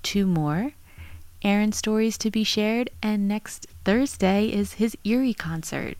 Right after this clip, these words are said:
which is blowing my mind as well, because when tickets went on sale for that concert, he had just left Moulin Rouge, and truly, there was nothing on the Aaron Tveit calendar. Nothing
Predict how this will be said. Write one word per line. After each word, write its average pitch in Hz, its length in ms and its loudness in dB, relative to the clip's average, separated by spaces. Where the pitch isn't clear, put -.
which 214 240 -4
is 208 140 -2
blowing 196 540 0
my 220 160 2
mind 196 320 2
as 180 180 -4
well, 214 320 0
because 196 540 -4
when 190 160 2
tickets 247 400 -2
went 254 160 2
on 240 120 2
sale 175 240 0
for 196 160 -2
that 185 180 0
concert, 156 480 -2
he - 260 -4
had 175 140 0
just - 340 -2
left 220 240 -2
Moulin 175 360 2
Rouge, 165 420 0
and 180 420 -2
truly, 196 680 0
there 202 140 2
was 196 220 0
nothing 185 840 0
on 175 220 2
the - 120 0
Aaron 165 240 0
Tveit 156 340 -2
calendar. 160 580 -6
Nothing 190 720 -2